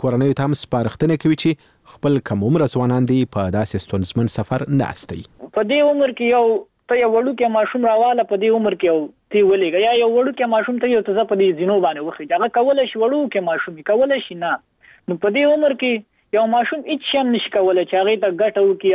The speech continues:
Speaker 2: هغې ته یو کار وکړي. هغه، یعنې دا ماشوم چا خبره دې باندې پتنګ راغلی ده کور کې، که دا لېږي.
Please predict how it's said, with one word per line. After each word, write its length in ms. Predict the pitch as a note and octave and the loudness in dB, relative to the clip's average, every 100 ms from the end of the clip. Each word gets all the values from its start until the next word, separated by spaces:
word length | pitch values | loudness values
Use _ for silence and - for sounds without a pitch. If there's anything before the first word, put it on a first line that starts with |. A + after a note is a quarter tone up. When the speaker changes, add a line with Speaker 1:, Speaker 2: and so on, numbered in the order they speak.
| F#3 | 2
Speaker 2:
هغې 160 | F#3 G3 | 2 0
ته 100 | F#3+ | 0
یو 80 | F3 G3 | 0 0
کار 140 | G3 | 0
وکړي. 180 | F3+ G3+ G3 | 0 0 0
هغه، 120 | A3+ G3 G3 _ _ _ _ _ A3 | 0 -6 -12 _ _ _ _ _ -2
یعنې 320 | B3+ C#4 B3 | 0 0 2
دا 80 | C4+ C4+ | 2 2
ماشوم 260 | C4+ D#4 D4+ B3+ - _ _ _ - | 0 0 -4 -4 -10 _ _ _ -10
چا 260 | A#3 - B3 | -6 -2 0
خبره 240 | A#3 B3+ C4+ | 2 2 2
دې 80 | C#4+ C4 | 2 0
باندې 200 | A#3 G#3+ | 0 0
پتنګ 320 | G#3 C4 A#3 | 0 0 0
راغلی 240 | F#3+ F#3 E3 | 0 0 0
ده 60 | E3 | 0
کور 120 | F3 E3 | 0 0
کې، 80 | C#3+ E3+ | -2 -2
که 40 | F3+ | 0
دا 80 | F3+ | 0
لېږي. 300 | D3 C3 C3+ | -2 -8 -12